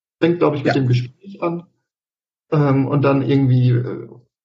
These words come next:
Speaker 1: dann, dann kommen so die kleinen Entscheidungen im Alltag. Und da, das macht ja unglaublich Spaß, wo man sich auch, also ich fühle mich dann ja auch meistens ein bisschen besser. Dass ich gerade weiß, okay, das, das gerade, da habe ich mal niemandem mitgeschadet, dass ich das gerade genieße.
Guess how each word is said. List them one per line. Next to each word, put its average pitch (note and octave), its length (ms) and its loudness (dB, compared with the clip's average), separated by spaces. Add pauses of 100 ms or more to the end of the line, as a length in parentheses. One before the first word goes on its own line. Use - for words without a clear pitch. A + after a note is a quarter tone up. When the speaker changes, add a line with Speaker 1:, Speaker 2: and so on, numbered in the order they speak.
(140)
Speaker 1:
dann, D3 260 -6
dann F#3+ 160 -2
kommen G3 160 0
so G3 80 4
die F3 100 -2
kleinen G3 300 -4
Entscheidungen D#3+ 520 0
im C3+ 120 0
Alltag. B2 600 -2
Und B2 220 -2
da, C#3 340 -2
das C3+ 220 -2
macht F3+ 200 -2
ja D#3+ 80 2
unglaublich D3 420 0
Spaß, D3 420 -2
wo B2 60 0
man B2 80 4
sich A#2 180 -2
auch, B2 160 -8
also B2 160 -8
ich - 120 -12
fühle D3 220 -6
mich B2 100 0
dann B2 120 -4
ja A#2 80 2
auch A2+ 80 -6
meistens B2 320 0
ein B2 80 2
bisschen A#2+ 260 -2
besser. - 360 -8 (640)
Dass B2 100 0
ich B2 60 0
gerade A#2 220 2
weiß, A#2+ 240 2
okay, C3 260 0
das, B2 420 -2
das C3+ 160 -12
gerade, B2+ 560 0 (240)
da C3 80 0
habe C3 120 0
ich B2 80 -2
mal B2+ 340 -2 (180)
niemandem D#3+ 400 0
mitgeschadet, A#2+ 640 -2
dass A#2+ 120 -16
ich B2 100 -14
das A#2 160 -10
gerade A#2 260 -10
genieße. A2+ 360 -18